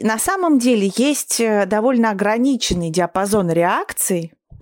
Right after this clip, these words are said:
э, который и вмещает в себя система архетипов. Вот. И, э, ч-, нам, как человеку, э,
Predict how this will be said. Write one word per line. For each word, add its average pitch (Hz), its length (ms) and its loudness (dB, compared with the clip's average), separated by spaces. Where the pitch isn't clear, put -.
э, - 160 -6
который 277 520 -2
и 254 340 -4
вмещает 220 720 0
в - 80 -14
себя 202 320 -2
система 240 540 -2
архетипов. - 840 -4
Вот. 175 460 -4
И, 233 480 0
э, 208 520 -2
ч-, - 140 -4
нам, 240 460 0
как - 220 -6
человеку, 220 920 0
э, 190 40 -10